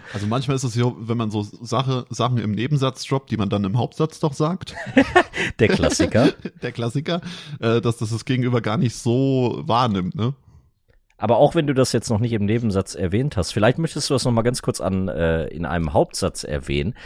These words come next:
Speaker 2: Vielleicht an die neuen Zuhörer und Zuhörerinnen, die zum ersten Mal hier einschalten, vielleicht eine kleine Information an euch vorab, bevor der Varrock jetzt gleich einen Nebensatz sagt. Ähm,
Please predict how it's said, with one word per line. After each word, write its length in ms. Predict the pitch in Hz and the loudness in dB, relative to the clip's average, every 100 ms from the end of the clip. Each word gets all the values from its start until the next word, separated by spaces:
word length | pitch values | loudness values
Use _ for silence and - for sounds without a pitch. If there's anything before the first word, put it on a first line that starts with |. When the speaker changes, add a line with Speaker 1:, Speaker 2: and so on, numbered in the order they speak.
| - | -10
Speaker 2:
Vielleicht 340 | - - 151 135 | -2 2 4 2
an 120 | 143 | 2
die 120 | 131 | 2
neuen 520 | 131 147 247 285 269 | 4 6 8 6 4
Zuhörer 500 | - - 127 107 101 | 0 2 4 4 4
und 80 | 101 | 0
Zuhörerinnen, 460 | - 110 107 92 101 | -2 -2 0 0 -4
die 80 | 113 | -6
zum 220 | - 127 | -8 -6
ersten 360 | 139 175 - 170 | -4 -4 -4 -2
Mal 120 | 131 | 0
hier 160 | 127 - | 0 -2
einschalten, 680 | 156 202 - 76 76 101 160 - - | -2 -2 0 0 0 -4 -6 -12 -16
vielleicht 320 | - 120 139 - | -4 2 2 0
eine 120 | 127 | -4
kleine 340 | - 123 123 | 0 2 2
Information 720 | 107 - 101 95 - 104 135 92 | -2 -4 -2 -4 -4 -2 -2 -2
an 140 | 76 | -2
euch 200 | 76 - | -2 -4
vorab, 440 | - - - - - - | -2 0 0 -2 -20 -12
bevor 320 | - 92 98 98 | -6 -2 2 2
der 140 | 87 | 4
Varrock 280 | 95 95 92 | 4 2 -2
jetzt 160 | 87 | -6
gleich 180 | - 82 | -2 -2
einen 80 | 87 | 0
Nebensatz 520 | 98 117 87 73 - | -2 -2 -2 -2 -2
sagt. 360 | - 69 - - - - - - _ | -4 -2 -4 -8 -12 -12 -20 -20 _
Ähm, 560 | 85 87 85 85 85 90 | 0 2 4 2 0 -2